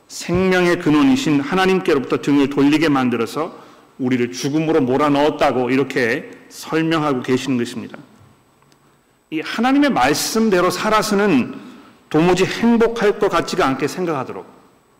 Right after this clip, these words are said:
하나님의 다스림 안에 내 자신을 맡겼다가는 왠지 모르게 이 손해를 볼 것처럼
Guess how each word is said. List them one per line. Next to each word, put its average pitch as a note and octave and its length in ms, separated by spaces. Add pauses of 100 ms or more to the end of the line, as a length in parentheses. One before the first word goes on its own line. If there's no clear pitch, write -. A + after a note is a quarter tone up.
(1700)
하나님의 F#3 380
다스림 F3 380
안에 D#3+ 200
내 D3+ 160
자신을 D3+ 360
맡겼다가는 C#3 800
왠지 E3 240
모르게 C#3+ 280
이 C3 120
손해를 A3 760
볼 D3+ 240
것처럼 F3 720